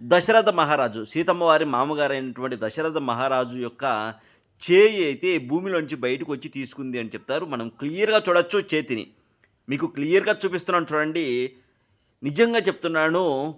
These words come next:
ఆ, అక్కడికి వెళ్ళి ఈ చాలా ఎండలండి, చాలా అంటే చాలా ఎండలు, అంతటి ఎండల్లో కష్టపడి తీసిన వీడియో.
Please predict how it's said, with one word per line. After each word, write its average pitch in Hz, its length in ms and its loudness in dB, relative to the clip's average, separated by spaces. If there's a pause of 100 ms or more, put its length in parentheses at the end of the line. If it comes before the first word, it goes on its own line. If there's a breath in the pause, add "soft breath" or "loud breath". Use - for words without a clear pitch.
(1040)
ఆ, 180 160 4 (260)
అక్కడికి 170 400 2
వెళ్ళి 190 320 -2 (260)
ఈ - 0 - (400)
చాలా 214 380 2
ఎండలండి, 180 720 2
చాలా 151 240 2
అంటే 170 180 0 (120)
చాలా 147 300 2
ఎండలు, 123 480 -4 (880)
అంతటి 160 420 -4
ఎండల్లో 165 640 0
కష్టపడి 156 500 -6
తీసిన 131 200 -10
వీడియో. 110 400 -10